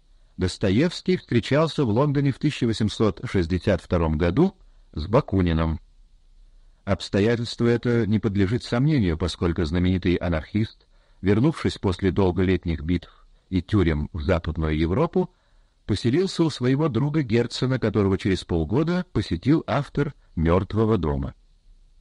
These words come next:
Впервые Достоевский услышал имя Бакунина в кружке Белинского.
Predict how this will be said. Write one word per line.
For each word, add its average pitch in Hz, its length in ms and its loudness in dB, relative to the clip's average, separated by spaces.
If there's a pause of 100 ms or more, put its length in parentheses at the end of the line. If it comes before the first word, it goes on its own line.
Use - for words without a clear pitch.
(840)
Впервые 127 540 2
Достоевский 113 800 0
услышал 107 460 -2
имя 98 260 2
Бакунина 110 640 -2 (320)
в - 100 -20
кружке 90 400 0
Белинского. 101 800 0